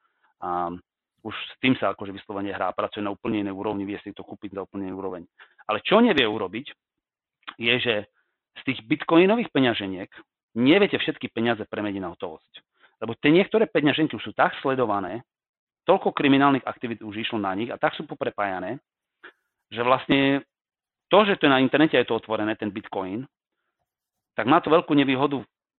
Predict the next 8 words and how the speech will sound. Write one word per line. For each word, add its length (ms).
v 120
tom, 240
že 160
vlastne 240
tie 140
bitcoiny 420
sa 100
dajú, 460